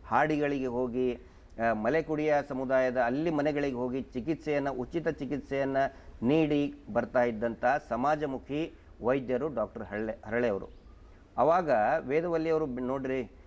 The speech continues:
ಈ ನನಗೆ ಹಾಳು ಮಾಡಿಬಿಟ್ಟಿದ್ದಾರೆ, ನನಗೆ ಕೆಡಿಸ್ಬಿಟ್ಟಿದ್ದಾರೆ, ನಾವಿಬ್ಬರು ಇನ್ನು ಒಟ್ಟಿಗೆ ಇರೋಕ್ಕಾಗೋದಿಲ್ಲ, ಆ, ನಾವು ಡಿವೋರ್ಸ್ ತೊಗೊಂಡು ಬಿಡೋಣ, ಸಪ್ರೇಟ್ ಆಗೋಣ" ಅಂತ ಹೇಳಿದಾಗ, ಆ, ಡಾಕ್ಟರ್ ಹರಳೆ ಅವರು ಹೇಳ್ತಾರೆ, "ನೋಡು,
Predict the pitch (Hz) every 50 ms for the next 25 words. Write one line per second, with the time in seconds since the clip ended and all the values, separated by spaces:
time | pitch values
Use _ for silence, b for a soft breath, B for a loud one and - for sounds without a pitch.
0 | B B - - 120 117 113 110 113 113 113 113 113 113 113 113 107 104 101 110
1 | 123 143 151 139 139 135 131 117 104 - 117 104 107 110 107 113 107 110 110 107
2 | - - 127 123 151 151 - 135 127 - 120 104 107 104 113 110 101 90 - B
3 | B B B - 113 120 117 120 123 120 110 107 120 151 160 156 147 147 123 113
4 | - - 143 143 135 127 120 123 120 - 110 104 104 123 113 107 101 101 101 104
5 | 98 92 - - - b b b b b - - 110 110 117 123 127 120 95 120
6 | 123 139 160 151 - 143 127 131 131 117 113 110 110 107 107 113 113 101 95 -
7 | - 104 - 156 165 175 151 147 139 127 131 127 123 120 113 110 101 - 117 101
8 | 95 104 117 117 123 117 104 101 101 104 123 143 - - - b b b b b
9 | b b - - 120 110 110 107 101 101 113 107 - 123 117 101 98 107 123 131
10 | 135 135 127 113 107 110 110 98 110 104 101 107 117 131 139 135 - - - -
11 | - - - - - - - - - 107 107 110 107 110 107 113 127 143 143 -
12 | -